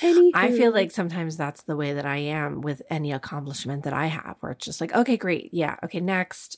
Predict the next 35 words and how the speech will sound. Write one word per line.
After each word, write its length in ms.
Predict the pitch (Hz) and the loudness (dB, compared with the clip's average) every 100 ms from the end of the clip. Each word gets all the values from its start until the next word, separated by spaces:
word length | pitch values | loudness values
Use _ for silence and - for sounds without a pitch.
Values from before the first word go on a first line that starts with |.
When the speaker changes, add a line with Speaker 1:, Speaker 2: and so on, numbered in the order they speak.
| _ | _
Speaker 2:
Like, 180 | 151 147 | -4 -4
Speaker 1:
On 120 | 156 | -4
to 60 | 160 | 0
Speaker 2:
what 120 | 190 | 2
Speaker 1:
the 60 | |
Speaker 2:
is 140 | 160 151 | 2 0
Speaker 1:
next 120 | - | -4
thing. 340 | 170 151 147 147 | -6 -6 -4 -2
Speaker 2:
on 260 | 156 160 | -2 -2
to 100 | 160 | -4
the 100 | 175 | -4
next 300 | 160 147 - | -4 -6 -10
thing. 480 | - 214 190 156 160 - - - - _ _ - | -6 -2 -2 -2 -6 -12 -20 -20 -20 _ _ -2
And, 400 | 185 180 170 170 | 2 2 2 2
um, 440 | 170 170 160 156 | 2 2 0 -2
but 180 | - 180 | -4 -2
this 240 | 214 202 220 | -2 -2 -6
weekend, 580 | 226 294 254 208 165 | -6 -4 -2 -2 0
I 100 | 151 | -2
really 420 | 185 175 202 233 214 | -2 0 0 0 -2
did 400 | 165 156 151 151 | 0 2 2 0
give 260 | 165 143 | -2 0
myself 500 | 151 139 160 143 135 - | -4 -4 -4 -4 -6 -8
a 60 | |
chance 420 | 143 - 147 - - | -8 -6 -8 -8 -10
to 100 | - | -10
celebrate. 580 | - - - - - - | -6 -6 -6 -10 -12 -10
You 200 | - 165 | -4 0
know, 120 | 147 | 0
I 100 | 147 | 0
had 420 | 147 165 156 156 | -2 -2 0 0
a 60 | 156 | -2
talk 480 | - 156 143 147 | -4 -4 -2 -4
in 180 | - 160 | -6 -6
Virginia 840 | 151 151 147 143 143 139 139 139 | -4 -4 -4 -4 -2 -2 -4 -6